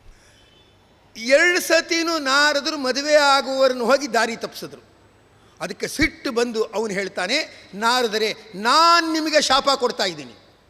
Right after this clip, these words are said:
ಯಾಕೆಂದರೆ ಅವ್ರು ನೀವೇನೋ ಉಪದೇಶ ಮಾಡಿ ಪರಮಹಂಸ ಧರ್ಮದಲ್ಲಿ, ಆ,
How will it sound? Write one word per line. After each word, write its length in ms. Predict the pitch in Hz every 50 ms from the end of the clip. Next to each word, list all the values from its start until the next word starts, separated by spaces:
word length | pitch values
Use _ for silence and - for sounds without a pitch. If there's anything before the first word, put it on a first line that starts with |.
| _ _ _ _ _ _ _ _ _ _ _ _ _ _ _ _ _ _ _ _ _ _ _ _ -
ಯಾಕೆಂದರೆ 440 | 269 277 277 311 285 294 285 302 294
ಅವ್ರು 180 | 269 254 240
ನೀವೇನೋ 360 | 247 262 269 302 320 330 311
ಉಪದೇಶ 400 | 285 220 - - 311 311 294 - 294 294
ಮಾಡಿ 260 | 285 294 302 294 294
ಪರಮಹಂಸ 520 | - - 262 269 285 294 294 285 247 226 269
ಧರ್ಮದಲ್ಲಿ, 600 | 247 262 262 262 269 269 269 269 277 277 285 277 285
ಆ, 760 | - - - - - _ _ _ _ - - 240 240 233